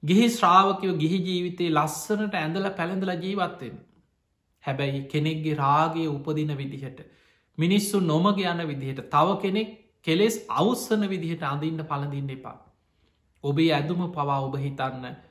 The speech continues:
"මගේ ඇඳුමෙන්වත් තව කෙනෙකුට රාග සහිත සිතක් ඇති නොවේවා. මගේ හැසිරීමක් තුළ, මගේ වචනයක් තුළ, මගේ ක්‍රියාවක් තුළ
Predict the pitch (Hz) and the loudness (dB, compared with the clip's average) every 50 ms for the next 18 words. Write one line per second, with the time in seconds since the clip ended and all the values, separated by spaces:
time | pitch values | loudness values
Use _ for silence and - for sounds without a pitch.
0 | _ _ _ - 139 135 135 143 147 143 151 151 147 135 135 139 147 165 165 160 | _ _ _ -6 -2 2 2 2 0 0 -4 -2 -2 -2 -2 -2 -2 -2 -2 -2
1 | 151 143 139 139 131 131 135 - - 139 135 156 160 - 165 156 160 156 160 175 | -4 -4 -4 -4 -4 -4 -6 -4 -2 -2 0 0 -2 -2 -4 -4 -4 -6 -6 -8
2 | 160 165 151 139 135 143 151 160 160 156 - - 151 151 151 151 147 - - 143 | -8 -6 -4 -2 0 0 0 -2 -4 -6 -8 -6 -6 -6 -4 -6 -8 -10 -10 -8
3 | - 143 135 139 - 131 - 147 139 131 131 127 - 131 139 135 - - - _ | -8 -8 -8 -8 -10 -12 -10 -10 -10 -10 -10 -10 -10 -10 -10 -10 -12 -16 -20 _
4 | _ _ _ _ _ _ _ _ _ _ _ _ - 156 156 165 170 175 190 180 | _ _ _ _ _ _ _ _ _ _ _ _ -2 2 2 2 4 2 0 0
5 | - 160 156 151 - 208 208 226 220 208 185 175 151 147 - - - 156 143 135 | 2 0 0 2 2 2 2 2 2 2 0 0 -2 -4 -6 -10 -10 -8 -6 -4
6 | 135 135 143 147 165 170 170 160 147 151 151 - 196 196 196 185 170 160 - - | -2 -2 -2 0 0 0 2 2 2 0 0 -2 -2 0 0 0 -2 -4 -6 -10
7 | - - - - - - - _ _ _ _ - 147 151 156 160 165 185 180 180 | -14 -14 -14 -14 -14 -20 -20 _ _ _ _ -4 0 2 2 2 4 2 2 2
8 | 180 - - 165 160 175 196 214 233 226 190 160 - - - - 139 131 127 | 0 -2 -2 0 0 2 2 2 2 2 2 0 0 -4 -10 -8 -8 -6 -6